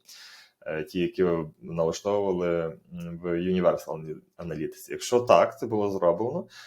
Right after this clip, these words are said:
тоді, коли ви щойно імпортували конверсії з четвертої аналітики,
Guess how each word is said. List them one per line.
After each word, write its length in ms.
тоді, 180
коли 200
ви 120
щойно 360
імпортували 1120
конверсії 640
з 120
четвертої 520
аналітики, 560